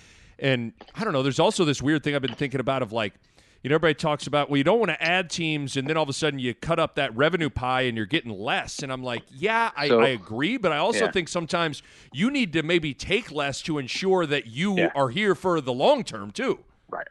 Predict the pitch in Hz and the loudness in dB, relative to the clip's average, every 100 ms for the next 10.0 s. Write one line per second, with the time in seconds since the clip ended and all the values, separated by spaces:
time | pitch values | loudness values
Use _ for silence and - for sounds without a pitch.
0 | - 131 113 117 175 - 139 - - - | -8 -2 0 4 2 2 -4 -6 -12 -20
1 | - 135 143 143 127 - 120 82 - 151 | -8 -6 -2 -4 -4 -4 -2 -2 -2 -2
2 | 135 - 170 139 - 165 165 - - - | 0 4 4 4 2 4 4 -2 -14 0
3 | 165 180 165 127 - 147 123 - 135 117 | 4 4 0 -6 -2 -2 -4 -4 -6 -2
4 | 127 104 101 - - _ _ _ _ - | -4 -2 -4 -8 -20 _ _ _ _ -6
5 | 131 - 107 - 226 - 180 156 151 147 | -4 -2 -4 -2 -2 0 2 4 4 2
6 | 151 151 131 127 120 - 127 135 131 131 | 0 -4 0 2 0 -2 -2 0 2 0
7 | 127 - 117 131 156 - 143 165 143 - | -2 -6 -6 -2 -2 -4 -2 0 0 -2
8 | - 131 120 117 107 120 123 - 117 110 | -12 -4 -2 -4 -2 0 0 4 6 6
9 | - _ _ _ - 110 101 95 95 | 2 _ _ _ -6 -2 0 0 -2